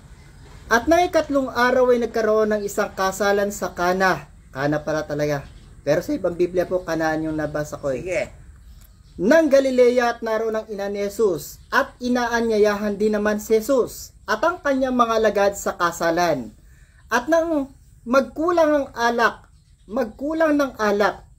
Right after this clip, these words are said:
Speaker 1: ang ina ni Jesus ay nagsabi sa kanya, 'Wala silang alak.' At sinabi sa kanya ni Jesus, 'Babae, anong pakialam ko sa iyo? Ang aking oras ay hindi pa dumarating.' Sinabi ng kanyang ina sa mga alila,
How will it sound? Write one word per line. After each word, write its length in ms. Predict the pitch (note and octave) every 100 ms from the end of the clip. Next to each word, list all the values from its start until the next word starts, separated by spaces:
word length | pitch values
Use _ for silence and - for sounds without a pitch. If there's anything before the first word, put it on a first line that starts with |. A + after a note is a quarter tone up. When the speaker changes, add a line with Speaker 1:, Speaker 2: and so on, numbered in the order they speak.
| -
Speaker 1:
ang 240 | G3 G#3 G#3
ina 100 | A3+
ni 140 | C4
Jesus 300 | B3+ B3+ -
ay 80 | A#3
nagsabi 320 | G3 - F#3
sa 160 | F3+ G3+
kanya, 540 | G3+ G3+ G#3+ F#3+ - _ _ -
'Wala 320 | G3 C#4+ F4
silang 320 | D4+ D4+ D4+
alak.' 480 | C#4 C#4 C#4 D4+ - - _ _ _ _ _ _ _ _ -
At 160 | F3+ -
sinabi 320 | A#3 G#3+ G#3+
sa 160 | G3+ G#3
kanya 320 | F#3 F3+ F#3+
ni 160 | G#3+ G#3+
Jesus, 400 | C4+ A3 - - _ _ _ A#2+
'Babae, 800 | C#3+ C#3+ F3+ G3 F#3+ F3+ D#3 - _ _ _ _
anong 320 | G3 C#4 E4+ E4
pakialam 480 | A#3+ A3 G3 F#3
ko 80 | D3+
sa 80 | -
iyo? 320 | C#3 E3 C4 - - _ _ _ _ -
Ang 160 | A#3
aking 320 | C4+ E4+ D#4
oras 400 | C#4 B3 A#3+ A#3+
ay 80 | A#3+
hindi 160 | A3+ E4+
pa 240 | E4 C#4+
dumarating.' 800 | G#3 F#3 F3 E3 D#3+ D#3 A#2 G2+ _ _ _ _ - - _ _ _ - -
Sinabi 500 | - - D4+ E4+ F4
ng 80 | E4
kanyang 320 | E4 C#4 C4+ B3
ina 240 | A#3+ A#3+
sa 100 | A#3+
mga 220 | A#3 G3+ G3
alila, 320 | D#3 D#3+ F#3